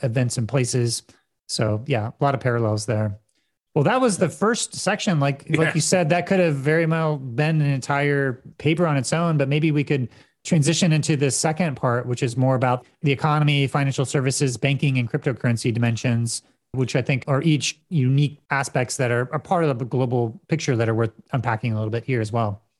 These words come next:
Speaker 2: Yeah, and so this was the area that originally drew me into the involvement. It's an area I'm very passionate about. I would say I found some of the passion for the former section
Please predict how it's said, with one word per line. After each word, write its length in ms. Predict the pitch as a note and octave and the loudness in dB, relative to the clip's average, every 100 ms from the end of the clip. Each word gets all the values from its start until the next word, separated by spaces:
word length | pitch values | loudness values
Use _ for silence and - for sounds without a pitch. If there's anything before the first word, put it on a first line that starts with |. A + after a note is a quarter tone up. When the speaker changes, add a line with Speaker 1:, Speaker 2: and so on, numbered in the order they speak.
| _ | _
Speaker 2:
Yeah, 180 | F3+ D#3+ | 0 2
and 80 | D3 | 2
so 160 | F3 E3 | 2 4
this 240 | G3 G3 | 2 2
was 140 | G3+ | 0
the 160 | C#3+ C#3 | 2 2
area 200 | C#3 C3 | 2 2
that 100 | B2 | 2
originally 420 | A#2+ B2 B2 A#2 | 2 0 -2 -4
drew 180 | A2 A#2 | -2 0
me 180 | A2 G#2+ | 2 0
into 260 | G#2 G#2+ A2+ | -2 0 0
the 80 | |
involvement. 540 | G2+ G2 G#2 G#2 A2+ - | 0 2 2 2 0 -2
It's 160 | G#2 A#2+ | -4 -2
an 60 | |
area 180 | A2+ A2 | 0 0
I'm 100 | G#2 | -2
very 160 | G#2+ G#2 | -2 -2
passionate 480 | A2 G#2 G2+ A#2+ | -4 -4 -2 -2
about. 320 | A#2 A#2+ C3 - _ - - - | 0 -2 -2 -6 _ -20 -10 -4
I 120 | B2 | 0
would 120 | C3 | 0
say 300 | - C#3 B2 | 0 0 0
I 180 | - B2 | 0 -2
found 400 | - C3 B2 B2 | -2 -2 0 -2
some 140 | - | -2
of 80 | B2+ | -2
the 80 | A2 | -2
passion 580 | A2+ A#2+ A2+ - A2 G#2+ | -2 -4 -4 -4 -6 -4
for 120 | B2 | -4
the 80 | A2 | -4
former 320 | - G3+ E3 | -2 0 0
section 460 | A2 A#2 G#2+ A#2+ | 0 -2 -2 -4